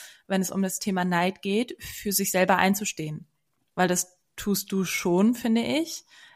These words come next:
Ähm, und da auch nach vorne rauszugehen. Deswegen bin ich dann in solchen Momenten auch einfach, kann ich gar nicht anders, als das mit dir zu teilen, weil ich dann vielleicht auch einmal von dir hören muss, "Ja, genau so, mach das."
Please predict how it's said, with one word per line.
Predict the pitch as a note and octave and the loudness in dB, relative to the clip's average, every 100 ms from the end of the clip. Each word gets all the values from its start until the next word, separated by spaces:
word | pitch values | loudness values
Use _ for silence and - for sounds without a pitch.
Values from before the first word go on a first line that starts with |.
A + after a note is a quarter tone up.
| - | -2
Ähm, | G3+ G3+ G3 F#3+ G3 - - | 0 2 2 0 -4 -10 -6
und | G3 G3 | -2 4
da | G3 F#3 F#3 | 4 6 4
auch | F#3+ - | 2 0
nach | F#3 F3+ | -4 -2
vorne | - F#3 F#3+ | 4 4 4
rauszugehen. | F3+ F#3 - A3+ G#3+ G#3 A3+ A#3 A#3 | 4 2 2 -6 -2 -2 0 -2 -4
Deswegen | F#3+ - G3 G3 G3 G3 - F#3+ | -4 -2 -2 -2 -2 -4 -8 -10
bin | - F#3 - | -4 -4 -2
ich | A3+ A3+ - | -4 -4 0
dann | F#3 | 0
in | F#3 | 0
solchen | F3+ F#3+ G#3 G3+ | 0 2 2 0
Momenten | F#3+ G3 G3+ G3 | 0 0 -2 -6
auch | F3+ | -4
einfach, | - G3 G3 F#3 - - _ _ _ _ - | -2 -2 -2 -4 -8 -20 _ _ _ _ -2
kann | - C#4 | 4 4
ich | D#4+ | 4
gar | G3 F#3 | 2 2
nicht | G3+ - | 2 -4
anders, | G3 G3 B3 - | 0 2 2 0
als | G3+ G3 | -2 -2
das | - G3 | -4 -4
mit | G3 F#3+ | -4 -2
dir | G#3+ | -2
zu | G#3+ F#3 | -2 -6
teilen, | - A#3+ A#3+ G#3 A3+ C#4+ - - - - - | -2 2 4 4 2 -2 -8 -18 -18 -8 2
weil | G3 | 2
ich | G3 | 6
dann | G3+ A3+ | 6 6
vielleicht | - G#3 G3+ | 4 2 2
auch | G3+ - | -4 -2
einmal | G#3 G#3 | 0 0
von | G#3 F#3+ | 0 -2
dir | F#3+ | 0
hören | F#3 G3 | 0 2
muss, | G3 A3 - - - | 2 2 2 0 2
"Ja, | C4+ - - - - - | 2 2 -10 -18 -16 -4
genau | G#3+ A3 A3+ | 4 4 4
so, | A#3 G#3 - - | 2 0 -2 -2
mach | A3 | 0
das." | - F#3 F3 - | 0 -2 -2 -4